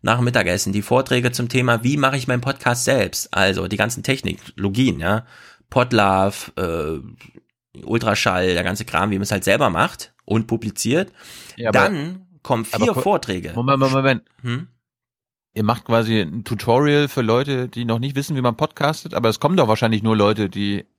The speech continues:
Speaker 2: entweder podcasten
Speaker 1: Ja,
Speaker 2: oder
Speaker 1: genau anders,
Speaker 2: wissen
Speaker 1: genau anders.
Speaker 2: könnten,
Speaker 1: Es ist
Speaker 2: dass, äh, wie man Podcast
Speaker 1: Nee, es sind
Speaker 2: macht.
Speaker 1: natürlich keine Tutorials, sondern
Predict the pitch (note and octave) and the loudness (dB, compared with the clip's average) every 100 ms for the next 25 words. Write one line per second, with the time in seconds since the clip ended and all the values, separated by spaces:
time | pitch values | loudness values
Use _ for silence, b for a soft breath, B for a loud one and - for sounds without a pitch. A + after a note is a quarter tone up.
0 | - A#2 A#2 G#2+ - - - G2 F#2+ - | -4 -2 0 0 0 -4 -2 -2 -2 -6
1 | A2 - b b b b - A#2 B2 G2+ | -14 -16 b b b b 0 4 4 4
2 | A2 A#2 A#2+ B2 A#2+ F#3 F#3+ D#3+ G2 D#3+ | 2 2 2 4 4 4 4 4 4 4
3 | F3+ C#3 C#3 B2 G#2+ A2 B2 - - A2+ | 2 0 0 0 -2 -2 -2 -2 -8 -6
4 | A2+ A#2+ A2 A2 D#2 - - - B2 A#2+ | -4 -2 -4 -4 -8 -14 -12 -4 0 2
5 | C3 G#2+ B2 A2 - - B2+ B2 A#2+ C3 | 0 0 -2 -4 -6 -2 0 0 -2 2
6 | A#2+ F2 - G2+ G#2 G2 G2 | 2 0 -2 0 2 0 -2